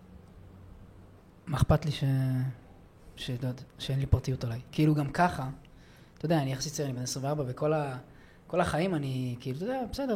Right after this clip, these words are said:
טכנולוגיה, ואני מדבר איתך כפכפים, פתאום פרסומת של הוויאן, אז בהתחלה הופתעתי, עכשיו, היום אני כבר רגיל, ואתה יודע, בסוף, אה,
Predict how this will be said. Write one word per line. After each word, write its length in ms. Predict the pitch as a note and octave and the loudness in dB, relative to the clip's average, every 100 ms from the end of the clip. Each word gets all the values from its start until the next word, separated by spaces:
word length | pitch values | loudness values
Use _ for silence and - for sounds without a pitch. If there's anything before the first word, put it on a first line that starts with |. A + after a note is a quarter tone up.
| F3 | 0
טכנולוגיה, 460 | D#3+ D3+ F#3 F3 D3+ | 2 6 6 6 4
ואני 140 | D3 | 2
מדבר 140 | C#3+ | 2
איתך 160 | D#3+ D#3 | 0 0
כפכפים, 320 | C#3 C#3+ E3+ D#3+ | -2 0 2 4
פתאום 200 | - D3 | 4 2
פרסומת 200 | D#3 D3 | 2 4
של 140 | D3 | 4
הוויאן, 420 | C#3+ F3 G3+ G3 | 6 6 6 4
אז 140 | F3+ D3 | 4 2
בהתחלה 340 | C#3 - D#3 | 0 2 2
הופתעתי, 420 | D3+ - G3 F#3+ | 2 2 2 2
עכשיו, 260 | D3 - D#3 | -2 0 2
היום 200 | D3+ D#3 | 4 4
אני 100 | D3+ | 4
כבר 200 | C3+ B2+ | 2 2
רגיל, 380 | C#3+ G#3 A3 E3+ - - - - - | 2 4 2 2 -4 -16 -20 -18 -12
ואתה 500 | C#3 D3 D3 C#3+ C#3+ | -4 -2 0 0 2
יודע, 180 | E3 D3+ | 4 6
בסוף, 340 | - D#3+ - | 4 0 4
אה, 200 | F3 D#3 | 4 4